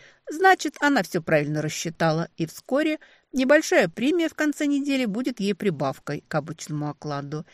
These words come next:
Щедрые клиенты всегда желанные. Эльза выходила из кабинета Леграна на подъёме.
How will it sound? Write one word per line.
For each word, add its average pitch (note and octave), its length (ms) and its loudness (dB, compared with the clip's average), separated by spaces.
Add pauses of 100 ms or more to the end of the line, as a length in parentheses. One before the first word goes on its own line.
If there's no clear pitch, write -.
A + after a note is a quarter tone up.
(280)
Щедрые D4+ 400 0
клиенты C4 680 -2
всегда G#3 400 -2
желанные. D3 760 -8 (640)
Эльза F#4 280 4
выходила D4+ 440 2
из C#4 100 -4
кабинета C4 480 -2
Леграна A#3+ 380 0
на G#3 120 0
подъёме. E3+ 720 0